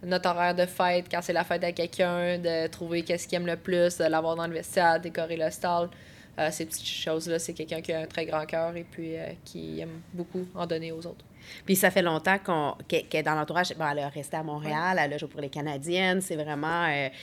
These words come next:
Speaker 2: fait partie de l'équipe nationale. Elle a été la première, le premier choix au repêchage pour l'équipe de Montréal.
Speaker 1: Ouais.
Speaker 2: Donc, euh, oui. Puis d'ailleurs, parlons de ça. Montréal, c'est une équipe très diversifiée.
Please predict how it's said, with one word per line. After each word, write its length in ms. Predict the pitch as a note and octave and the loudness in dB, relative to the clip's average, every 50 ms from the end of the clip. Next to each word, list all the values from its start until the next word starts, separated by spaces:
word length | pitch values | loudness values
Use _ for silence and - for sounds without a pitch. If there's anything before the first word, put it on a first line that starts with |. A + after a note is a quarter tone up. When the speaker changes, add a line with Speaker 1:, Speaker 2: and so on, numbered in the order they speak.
| - - - - | -18 -16 -16 -6
Speaker 2:
fait 140 | - - C#3+ | -4 -2 -2
partie 300 | - B2+ - - - F3 | -2 -4 -6 -8 -8 -6
de 40 | D#3 | -6
l'équipe 260 | C#3+ - - D#3 - | -6 -6 -8 -8 -6
nationale. 420 | D3 C#3+ - - D#3 C#3 C#3 F3 | -6 -6 -6 -6 -4 2 4 6
Elle 60 | A3+ G#3+ | 6 6
a 60 | F#3+ | 6
été 140 | F#3+ G#3 G#3 | 4 6 6
la 140 | G3+ - | 6 6
première, 440 | - - - G#3+ G#3+ G#3+ G3+ G3 - | 4 4 2 2 4 2 2 2 2
le 80 | F#3 F3+ | 0 0
premier 280 | - A3+ A3+ C4 A#3+ | 2 2 2 2 2
choix 220 | G#3+ - - B3+ D4+ | 2 2 2 2 4
au 20 | |
repêchage 640 | C#4 A3 - - D#3+ D#3 - - F#3+ F#3 F#3 F#3 F#3 | 4 4 4 4 4 4 4 2 4 4 4 2 2
pour 100 | - F3+ | 0 0
l'équipe 280 | E3 D3+ D3 - E3 D#3+ | 0 0 -2 -4 -4 -2
de 60 | D#3+ | -2
Montréal. 760 | D#3+ D#3 D3+ D#3 D#3+ D3 C#3+ C#3+ C#3+ D#3 F#3 A3+ C4 B3 A3+ A#3 - | 0 0 2 2 4 4 4 4 4 4 2 0 -2 -4 -4 -4 -6
Speaker 1:
Ouais. 140 | C4+ C4+ - - - F#3 | -8 -10 -10 -14 -10 -6
Speaker 2:
Donc, 340 | F3 E3+ E3 F3 F3 - | -4 -2 -2 -2 -4 -4
euh, 160 | - E3+ D#3 D#3 | -2 0 0 0
oui. 180 | D#3 G3+ A3 - - - - - - | 0 -2 -2 -4 -8 -12 -12 -2 0
Puis 260 | A#3 A#3+ A#3+ - - - - - - | 0 0 0 -2 -12 -20 -20 -20 -12
d'ailleurs, 460 | - F#3+ G3+ G3 F#3 G3+ G#3 A3+ C#4 D4 | -4 -2 0 0 2 4 4 4 4 4
parlons 260 | - F#3+ F#3+ G#3+ B3 C4 | 2 0 2 0 2 2
de 100 | A3 F3+ | 2 2
ça. 80 | - C4+ B3 - G#3 - | 2 2 0 0 0 0
Montréal, 300 | G3+ G#3 G#3+ A3+ C4 E4 G4 - | 2 4 4 6 6 4 4 2
c'est 160 | - - - | 0 -4 -2
une 80 | G#3+ F#3 | -2 -2
équipe 200 | F3 - C4 - | -2 -4 -6 -10
très 180 | - - C#4 C4+ | -2 0 0 0
diversifiée. 760 | G3+ F#3 G3 F#3 F#3 F#3 - - - - - - - F3 E3 | 0 -2 -2 -2 -2 -2 -2 -6 -10 -10 -10 -8 -8 -8 -8